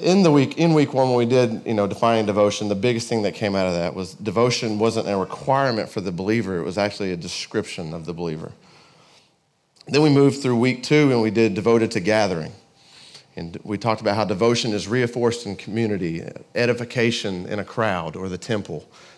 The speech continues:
that there's intimacy in a few, our houses. You know, we talked about small groups.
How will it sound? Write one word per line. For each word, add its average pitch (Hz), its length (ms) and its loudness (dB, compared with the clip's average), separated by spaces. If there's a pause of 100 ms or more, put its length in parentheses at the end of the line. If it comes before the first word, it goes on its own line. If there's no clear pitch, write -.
that 110 100 -4
there's 98 160 -4
intimacy 123 600 -2
in 104 100 -2
a 85 40 -4
few, 87 460 -6 (100)
our 85 120 -6
houses. 95 680 -6 (420)
You 92 60 -10
know, 90 80 -4
we 87 80 -4
talked 104 260 -4
about 95 220 -2
small 98 320 -2
groups. 78 400 -14